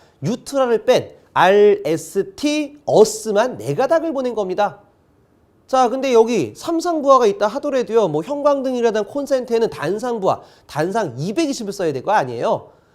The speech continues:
그러다 보니까 우리가 새롭게 만든 분전반에는 뉴트라가 안 당겨진 겁니다. N선이 없는 거예요. 그럼 우리가 이백이십을 어떻게 만들어요? 일반적으로는 판넬용 티알을 갖다 써서 알에스상에 걸려진 삼백팔십을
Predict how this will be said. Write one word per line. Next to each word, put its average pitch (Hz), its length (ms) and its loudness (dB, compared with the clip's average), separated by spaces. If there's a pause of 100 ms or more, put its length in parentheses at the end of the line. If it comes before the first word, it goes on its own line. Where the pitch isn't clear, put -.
(200)
그러다 311 260 2
보니까 277 200 -2
우리가 233 300 0
새롭게 277 380 -2
만든 185 340 -2
분전반에는 196 880 0 (140)
뉴트라가 208 800 -2 (160)
안 156 240 -4
당겨진 247 320 0
겁니다. 117 280 -10 (100)
N선이 247 380 0
없는 185 300 -4
거예요. 131 260 -6 (680)
그럼 339 180 2
우리가 262 280 2
이백이십을 220 500 -4
어떻게 170 220 -4
만들어요? 143 480 -4 (540)
일반적으로는 214 840 0
판넬용 285 840 -4 (220)
티알을 294 380 0
갖다 170 260 -4
써서 143 580 -2 (320)
알에스상에 196 1000 0
걸려진 147 380 -2
삼백팔십을 226 920 -2